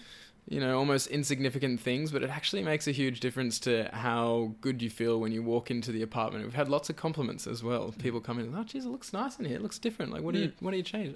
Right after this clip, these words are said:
Speaker 1: "Oh, no T V. Oh, it's, now it's a bookshelf with plants and a chessboard." <laughs>
Speaker 2: And there are
Speaker 1: Uh,
Speaker 2: still things that you need
Speaker 1: Yeah.
Speaker 2: to, to be able to function. Like, we're not saying start a campfire in the middle of your living
Speaker 1: <laughs>
Speaker 2: room and get rid of the lights, but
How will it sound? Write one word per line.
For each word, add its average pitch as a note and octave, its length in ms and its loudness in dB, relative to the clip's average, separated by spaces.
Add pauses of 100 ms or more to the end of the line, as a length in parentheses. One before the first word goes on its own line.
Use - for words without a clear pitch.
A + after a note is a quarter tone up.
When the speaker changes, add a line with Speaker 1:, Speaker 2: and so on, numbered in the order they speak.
Speaker 1:
"Oh, E3 140 -4 (460)
no C3 120 -6
T D3 220 -4
V. E3+ 300 -2
Oh, F3 100 -6
it's, - 220 -10
now C#3 240 -2
it's C#3 100 -6
a C#3 60 -2
bookshelf C3+ 680 -2 (340)
with C3+ 200 -8
plants C#3+ 420 -2
and C#3 160 -6
a C3+ 80 -4
chessboard." - 600 -2 (200)
<laughs> - 300 0
Speaker 2:
And E3+ 180 8
there F3 120 10
are F3 40 10
Speaker 1:
Uh, E3+ 160 6
Speaker 2:
still F3+ 160 10
things D#3+ 280 4
that C#3+ 80 2
you C#3 120 2
need A2+ 480 0
Speaker 1:
Yeah. D3+ 160 2
Speaker 2:
to, A#2+ 380 4
to C#3 180 0
be C3 160 6
able A2+ 240 6
to A2 140 -4
function. G#2+ 420 -6
Like, A2 220 -4
we're C3 60 2
not B2+ 200 2
saying A2+ 440 0
start A#2+ 280 4
a A#2 60 2
campfire A2+ 600 0
in A2 60 -2
the A2+ 80 -2
middle A2+ 240 0
of A2 100 -2
your A#2 100 4
living A#2 220 2
Speaker 1:
<laughs> A#2 120 2
Speaker 2:
room A#2 260 0
and A2+ 180 -2
get A#2 160 0
rid A#2+ 100 0
of A2+ 60 -2
the A2+ 60 -4
lights, A#2 540 4
but A#2+ 500 4